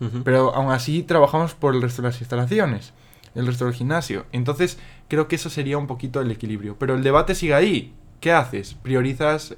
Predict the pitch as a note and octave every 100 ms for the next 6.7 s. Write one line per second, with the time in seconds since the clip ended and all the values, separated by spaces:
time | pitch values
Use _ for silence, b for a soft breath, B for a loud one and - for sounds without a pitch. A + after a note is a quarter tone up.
0 | G#2+ C#3+ C3+ B2+ C#3 D#3+ G3+ A3 A3+ B
1 | B B B - C#3+ C#3+ C#3 C#3 C#3 C3+
2 | B2 C#3 C#3+ C#3+ D3 A#2 B B B -
3 | C#3 C#3 C#3 C3+ C3 C3 A#2+ C3+ C#3+ D#3
4 | D#3 D#3 D3 B2+ E3 D3 G#2+ - - _
5 | - C3+ C3 C3 B2 C3+ C#3 B2+ B2 -
6 | - C#3 B2+ D3 C3 A2 -